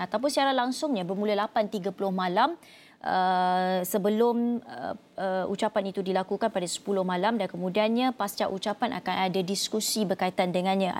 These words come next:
Pastikan anda menonton, ini merupakan ucapan kali pertama Datuk Seri Anwar Ibrahim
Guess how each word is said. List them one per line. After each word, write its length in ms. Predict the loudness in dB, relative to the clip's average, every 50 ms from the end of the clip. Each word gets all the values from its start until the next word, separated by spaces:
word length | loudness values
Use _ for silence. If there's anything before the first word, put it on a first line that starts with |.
| -2 -2
Pastikan 400 | -2 0 0 4 6 6 4 4 -2 -18 -20 -20 -18 -10
anda 720 | -4 -2 0 2 2 4 4 4 4 4 4 2 2 2 0 0
menonton, 480 | 0 0 -2 -2 -2 -2 0 0 0 0
ini 240 | -2 -2 0 0
merupakan 560 | 0 0 0 -2 -2 -2 0 0 0 0 0 -4 -8
ucapan 480 | -8 -6 -4 -4 -4 -2 0 -2 0 0
kali 160 | -2 -4 -4 -2
pertama 360 | -4 -2 -2 0 0 0 0
Datuk 320 | -2 -2 -2 -4 -4 -6
Seri 160 | -6 -4 -4 -2
Anwar 280 | -2 -2 -2 -2 -2
Ibrahim 360 | 0 0 0 2 2 2 0